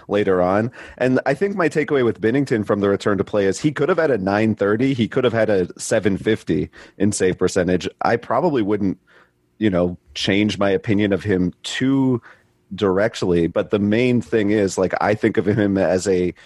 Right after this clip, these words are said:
you know, average-ish starter on a good team. And the Blues clearly are not committing to, to anyone else, right? Like, they bailed on Jake Allen after he had a much better season. So they're obviously not going to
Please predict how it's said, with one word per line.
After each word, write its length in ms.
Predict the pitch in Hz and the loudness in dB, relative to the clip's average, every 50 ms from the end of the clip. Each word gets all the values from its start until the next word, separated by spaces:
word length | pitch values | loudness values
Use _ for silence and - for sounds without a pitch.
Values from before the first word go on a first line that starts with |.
| - _ _ | -20 _ _
you 100 | - 85 | -8 -2
know, 160 | 87 87 85 - - | -2 0 0 0 0
average-ish 800 | 90 95 104 95 98 107 107 104 - 87 - - 95 104 104 - | 0 0 0 0 0 0 -2 -2 -4 -8 -4 -2 0 0 0 -2
starter 760 | - - - - - - 95 92 95 90 92 95 92 - - | -6 -10 -12 -10 -2 0 2 2 2 2 2 2 2 2 2
on 120 | 92 87 | 2 0
a 80 | 85 80 | 0 -2
good 400 | 76 73 - 101 101 90 85 - | -4 -2 0 0 0 -2 -4 -10
team. 480 | - - 82 80 78 78 78 85 - _ _ - - - _ _ - | -6 -4 -4 -2 -2 -2 -4 -4 -8 _ _ -20 -20 -20 _ _ -4
And 320 | - 98 98 98 98 92 80 | 0 0 2 2 0 0 -2
the 160 | - - 104 80 | -2 -4 -4 -2
Blues 480 | - 95 101 113 127 131 127 123 113 | 0 -2 0 0 0 2 0 -2 -2
clearly 500 | - - - - 110 110 110 104 110 107 | -6 -8 -2 0 0 0 2 2 2 2
are 140 | 98 95 98 | 2 2 0
not 320 | 92 95 98 101 98 - - | 0 0 2 0 0 -2 -2
committing 520 | - 98 90 90 95 92 95 90 92 90 | -4 -2 0 0 0 2 2 0 -2 -4
to, 360 | - - 90 90 87 90 87 - - - - _ _ _ _ _ _ _ _ _ _ _ _ _ - | -4 -2 -2 0 0 0 -2 -4 -8 -20 -20 _ _ _ _ _ _ _ _ _ _ _ _ _ -12
to 180 | - - 107 104 | -4 -2 0 2
anyone 400 | 90 113 117 117 107 104 95 87 | 2 2 2 2 2 2 2 4
else, 360 | 98 110 95 76 - - - | 4 2 2 0 -2 -2 0
right? 160 | 92 98 101 | 0 2 2
Like, 160 | 104 104 101 | 2 0 0
they 100 | - 104 | 0 -2
bailed 400 | 101 82 - 95 107 120 123 113 | -2 0 0 0 2 2 2 2
on 160 | 113 107 104 92 | 2 0 0 0
Jake 240 | 92 104 101 - | 0 -2 0 0
Allen 340 | 101 98 104 98 95 92 90 | 0 0 2 2 0 0 0
after 240 | 92 90 - - 95 | 0 -2 0 -2 0
he 60 | 98 | 0
had 340 | 101 92 95 92 90 92 90 - - - - _ - | 2 2 2 0 0 0 -2 -4 -8 -20 -16 _ -4
a 80 | - 87 | -2 0
much 380 | 92 95 107 110 - - - | 0 2 0 0 -2 -2 -2
better 240 | 107 101 95 95 95 | 0 0 2 0 -2
season. 480 | - - 101 101 95 87 90 87 87 90 | -2 -2 0 0 0 2 0 0 0 0
So 160 | - 101 90 | -2 0 0
they're 180 | 95 95 - | 0 0 0
obviously 560 | 90 101 113 110 131 123 110 - - 104 104 98 | 0 0 0 0 0 0 0 0 0 -2 -2 0
not 240 | 98 98 98 95 | 2 0 0 0
going 220 | - 101 98 101 90 | 0 -2 -2 -2 -2
to 280 | - 107 92 90 85 | 0 0 0 0 -2